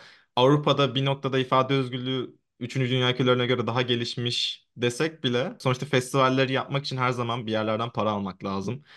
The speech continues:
E, bu paralar da, e, bir yerlerden geliyor. Bu gelen para her zaman belli bir ideolojiyi, belli sınırları beraberine getiriyor. Avrupa'da da şu an bütün kurumlar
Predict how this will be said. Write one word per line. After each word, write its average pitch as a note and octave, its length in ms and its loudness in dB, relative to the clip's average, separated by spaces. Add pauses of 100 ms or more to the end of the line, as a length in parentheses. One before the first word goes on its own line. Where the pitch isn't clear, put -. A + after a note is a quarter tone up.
(160)
E, A#2+ 100 6
bu B2+ 80 2
paralar A#2+ 500 4
da, A2 320 0 (680)
e, - 40 -12
bir A#2+ 40 0
yerlerden A2+ 580 2
geliyor. A#2 280 0
Bu A#2 300 -4
gelen C3+ 320 0
para B2+ 260 -2
her C3+ 180 0
zaman A#2+ 460 -4
belli B2 280 0
bir A#2 140 -6
ideolojiyi, A2 880 -4 (200)
belli B2 220 2
sınırları A#2 500 2
beraberine A#2+ 460 2
getiriyor. A#2+ 400 -4
Avrupa'da B2 400 0
da A2+ 40 -4
şu A#2+ 160 -6
an A#2 120 -6
bütün C3 200 -2
kurumlar G#2+ 480 -2